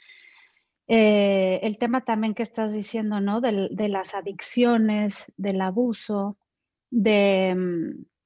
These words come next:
de la falta de conciencia, de la agresión, ¿no? Agresión con tus propios hijos. Eh, y, y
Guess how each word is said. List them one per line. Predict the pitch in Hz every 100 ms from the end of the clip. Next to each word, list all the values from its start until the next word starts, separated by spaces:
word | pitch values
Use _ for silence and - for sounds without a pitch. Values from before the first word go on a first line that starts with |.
| -
de | 233
la | 226
falta | 214 240 226 240
de | 233 196
conciencia, | 196 196 196 - 233 233 202 - 196 185 196 - _ _ _
de | 208 214 208 208
la | 202
agresión, | 196 196 185 - 247 233 220 226 220 _ _ -
¿no? | 190 190 226
Agresión | 226 196 196 190 220 208
con | 202 226 202
tus | 196 -
propios | 214 208 208 190 -
hijos. | 214 - 196 190 - - _ _ _ _ _ _ -
Eh, | 196 185 180 180 175 - - 180 _ _ _ _ _ _ _ _ _ _ _ _ _ _ _ -
y, | 269 254 247 - _ _ _ _ _ _ _ _ _ _ _ _ _
y | 277 285 285 277 -